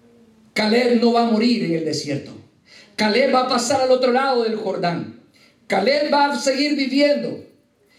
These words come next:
Él todavía recuerda las palabras y el juramento que Moisés había hecho. Y él está firme. Ahora, a sus ochenta y cinco años, no olvida nada. Así que él le dice: "¿Recuerdas? ¿Te acuerdas?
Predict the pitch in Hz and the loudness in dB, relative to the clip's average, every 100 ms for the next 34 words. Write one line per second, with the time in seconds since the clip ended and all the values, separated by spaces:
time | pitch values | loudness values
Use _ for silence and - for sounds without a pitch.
0 | - 240 285 302 294 302 311 294 285 311 | -2 0 2 2 2 0 -2 0 -2 0
1 | 330 320 294 247 226 269 302 330 311 - | 0 0 -2 -2 0 0 2 0 0 -4
2 | - - - _ _ _ _ _ - 269 | -8 -12 -20 _ _ _ _ _ -2 0
3 | - - 285 277 302 320 311 254 262 254 | 0 -2 0 2 2 0 -2 -2 -2 0
4 | 254 262 302 302 277 277 254 277 254 - | -2 0 -2 0 -4 -4 -2 0 -2 -6
5 | - - - _ _ _ _ _ _ _ | -12 -16 -20 _ _ _ _ _ _ _
6 | _ - 196 220 220 - - - 269 247 | _ -2 0 2 0 -2 -6 -4 -4 -4
7 | - - 98 - _ _ 160 190 240 240 | -6 -8 -14 -20 _ _ -2 2 4 4
8 | 180 - - - _ _ _ - 151 180 | 2 -4 -12 -20 _ _ _ -16 -8 -2
9 | 180 185 202 - 202 240 240 247 247 277 | -2 0 0 0 -2 0 0 2 0 0
10 | 277 233 - - _ 190 233 247 247 285 | -4 -6 -12 -20 _ -2 2 2 0 0
11 | 269 262 277 240 - - - _ _ _ | 0 -2 -4 -4 -8 -12 -20 _ _ _
12 | _ _ 196 - 277 277 262 254 269 - | _ _ -2 -2 0 0 2 2 2 0
13 | 262 254 277 - 349 415 427 339 247 - | 0 0 -2 -2 0 0 0 0 -2 -2
14 | 311 - 381 466 403 320 - - | -4 -2 -2 0 -2 -2 -4 -12